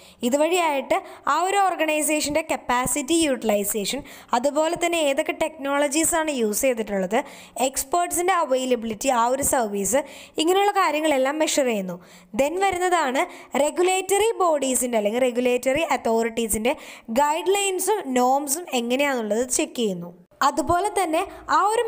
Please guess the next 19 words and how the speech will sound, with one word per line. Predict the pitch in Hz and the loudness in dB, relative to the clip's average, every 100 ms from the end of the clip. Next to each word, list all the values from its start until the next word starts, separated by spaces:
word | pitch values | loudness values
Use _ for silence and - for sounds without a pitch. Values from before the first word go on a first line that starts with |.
| 440 | 0
മാനേജ്മെന്റിൻ്റെ | 349 311 311 320 277 330 330 320 339 440 - - - | 0 0 0 0 0 0 0 0 -2 -2 -6 -12 -2
ക്വാളിറ്റിയും | 311 320 359 359 359 403 381 269 | 0 2 0 -2 0 0 2 0
അവരുടെ | 269 302 381 311 | 2 0 2 0
എഫിഷ്യൻസിയും | 294 285 - 277 220 277 359 - - - | -2 -4 -2 -2 -2 -4 -6 -10 -6 2
ഈ | 370 | 4
ഒരു | 440 440 | 4 0
ക്രെഡിറ്റ് | 381 330 359 349 | -2 0 -2 0
റേറ്റിംഗിനെ | 349 294 254 269 302 247 | -2 -2 -4 -4 -2 -2
അഫക്റ്റ് | - 294 294 | -2 -2 -2
ചെയ്യുന്ന | 277 240 269 | -2 -2 -2
ഫാക്ടേഴ്സാണ്. | 269 214 - 233 226 190 175 - - - - | -2 -2 0 0 0 -2 -4 -10 -20 -6 0
So | 392 | 0
ഇത്രയൊക്കെ | 392 392 440 453 480 | 2 0 2 0 0
ഫാക്ടേഴ്സാണ് | 466 320 - 339 349 311 240 302 - - - | 0 0 -2 -4 -2 0 0 -2 -6 -16 -6
ക്രെഡിറ്റ് | 359 370 415 370 | 0 0 0 0
റേറ്റിംഗിനെ | 415 370 285 294 311 294 | 0 0 -2 -2 -2 0
mainly | 247 247 254 269 381 339 | -2 -2 -2 -2 0 0
affect | 339 302 302 | 0 0 0
ചെയ്യുന്നത്. | 247 208 180 | -2 -2 -8